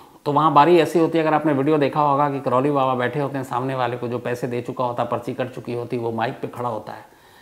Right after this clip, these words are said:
फिर वो अपनी समस्या बताता है, फिर करौली बाबा उसको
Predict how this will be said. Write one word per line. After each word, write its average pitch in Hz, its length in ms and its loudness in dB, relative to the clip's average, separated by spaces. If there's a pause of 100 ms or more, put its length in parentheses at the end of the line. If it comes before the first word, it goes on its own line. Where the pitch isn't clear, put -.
(360)
फिर 160 120 6
वो 147 140 6
अपनी 139 360 4
समस्या 139 400 -2
बताता 139 440 2
है, 131 80 -2
फिर 120 340 -8
करौली 139 260 2
बाबा 127 300 -2
उसको 160 320 -10